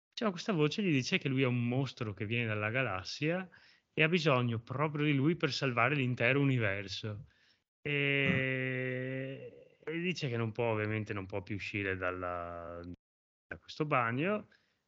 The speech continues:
Speaker 1: Effettivamente lui vedi che non può uscire, non, non riesce ad andare fuori, ci sono delle cose strane, comincia a un po' il genere di, diciamo,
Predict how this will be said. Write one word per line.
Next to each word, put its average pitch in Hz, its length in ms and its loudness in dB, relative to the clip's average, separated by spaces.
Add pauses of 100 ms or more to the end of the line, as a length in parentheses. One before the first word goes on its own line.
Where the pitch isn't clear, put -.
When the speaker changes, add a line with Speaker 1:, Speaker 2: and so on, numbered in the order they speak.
Speaker 1:
Effettivamente 139 680 2
lui 98 240 -4
vedi 90 380 -10
che 101 100 -8
non 90 120 -8
può 113 140 -8
uscire, 120 480 -2
non, 95 240 -4
non 90 120 -8
riesce 92 280 -6
ad 101 80 -6
andare 123 160 -2
fuori, 117 300 -2
ci - 60 -8
sono 98 120 -4
delle 95 160 -4
cose 101 240 -6
strane, 101 520 0
comincia 95 460 -6 (520)
a 107 60 -12
un 101 120 -6
po' 107 140 0
il 104 80 2
genere 104 500 0
di, 92 500 -6
diciamo, 95 640 -6